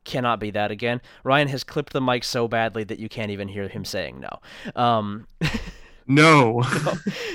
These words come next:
Speaker 1: it's not possible. Like, there's the, the, the articles about is Nebraska, but no, it's not possible. It does not.
Speaker 2: No,
Speaker 1: That
Speaker 2: they're not
Speaker 1: world,
Speaker 2: coming back.
Speaker 1: that world does not exist. But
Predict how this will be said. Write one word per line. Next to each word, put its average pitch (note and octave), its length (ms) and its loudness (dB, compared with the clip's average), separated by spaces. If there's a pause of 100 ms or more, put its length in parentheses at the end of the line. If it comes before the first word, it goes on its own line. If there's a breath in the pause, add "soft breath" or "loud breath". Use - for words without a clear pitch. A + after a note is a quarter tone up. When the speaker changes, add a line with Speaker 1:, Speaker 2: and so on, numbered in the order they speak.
(100)
Speaker 1:
it's C#3+ 180 0
not C#3+ 200 2
possible. G2+ 400 -2
Like, C3+ 140 -4
there's D3 240 0
the, C3+ 200 -2
the, B2+ 320 -6
the C3 160 -4
articles A#2+ 380 -2
about G#2+ 180 0
is G#2 140 -6
Nebraska, G2+ 420 -2
but F#2+ 180 -10
no, A#2+ 280 -2
it's G#2 180 -6
not A2+ 180 -4
possible. - 380 -10
It G#2 80 -10
does G#2 180 -4
not. G2 240 -4 (140)
Speaker 2:
No, - 80 2
Speaker 1:
That A#2+ 80 4
Speaker 2:
they're A2+ 80 4
not G#3+ 60 6
Speaker 1:
world, A#3+ 100 4
Speaker 2:
coming B3+ 160 4
back. F3+ 220 0 (160)
Speaker 1:
that C#3 160 2
world C3 180 2
does A#2 100 -4
not G#2+ 200 0
exist. F#2+ 340 -12
But B2 180 -2